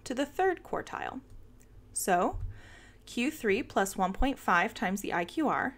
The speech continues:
is going to be three point fifty plus one point five times point seven five, and that gives us an upper boundary of four point six two five minutes.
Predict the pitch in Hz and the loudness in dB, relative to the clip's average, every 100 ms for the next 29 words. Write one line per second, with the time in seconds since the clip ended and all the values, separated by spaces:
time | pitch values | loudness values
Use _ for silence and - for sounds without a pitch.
0 | - - - 247 240 220 233 311 226 170 | -12 -20 -4 -2 4 4 4 0 0 -2
1 | 214 - - 196 196 285 320 - 185 - | -4 -8 0 0 4 4 2 -2 -2 -2
2 | 175 247 - - 190 - 190 190 262 277 | -4 -4 -6 0 0 0 -2 2 2 2
3 | - 180 175 220 - 180 185 - 175 - | 2 2 4 0 -4 -4 -6 -6 -6 -6
4 | - 262 247 190 147 151 339 - - - | -2 0 0 -2 -4 -4 -6 -12 -20 -20
5 | - - - - 302 370 - 208 202 190 | -20 -20 -8 0 4 2 2 -2 0 0
6 | 214 185 220 220 - 190 160 180 220 - | -2 0 -2 0 0 0 0 -2 -2 -2
7 | - - 185 190 247 240 - 175 - - | -2 0 0 2 2 2 0 -4 -6 -8
8 | 220 160 185 190 285 226 - - - | -4 -4 -4 -4 -2 -2 -4 -10 -10